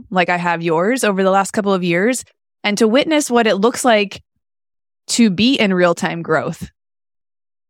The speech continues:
and to struggle along the way, to have big, amazing, joyous moments along the way. And then to say what you just said before we hit record, which was,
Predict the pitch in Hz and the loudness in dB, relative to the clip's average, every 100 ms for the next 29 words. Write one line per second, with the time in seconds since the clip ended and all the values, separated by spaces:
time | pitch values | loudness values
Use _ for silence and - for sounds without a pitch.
0 | _ 233 240 262 - - 214 226 233 226 | _ -4 0 2 0 0 0 2 0 0
1 | 220 220 220 208 185 220 254 247 208 196 | 0 2 2 2 2 2 0 -2 -2 0
2 | 190 165 - 185 196 190 _ 185 190 190 | -2 -6 -4 -4 -4 -10 _ -2 0 0
3 | 196 185 165 185 185 180 180 185 247 285 | 0 0 2 2 2 -2 -2 0 0 0
4 | - 254 254 247 240 247 254 269 - _ | 0 2 2 2 2 2 2 0 -6 _
5 | _ _ 208 202 220 262 233 247 247 240 | _ _ -2 0 0 0 0 0 0 0
6 | 240 214 202 233 220 190 202 196 190 196 | 0 0 0 -2 0 -2 -2 -2 0 -2
7 | 190 180 202 214 185 175 - 180 170 175 | -4 -2 0 0 0 -2 0 0 0 0
8 | 160 - | -4 -10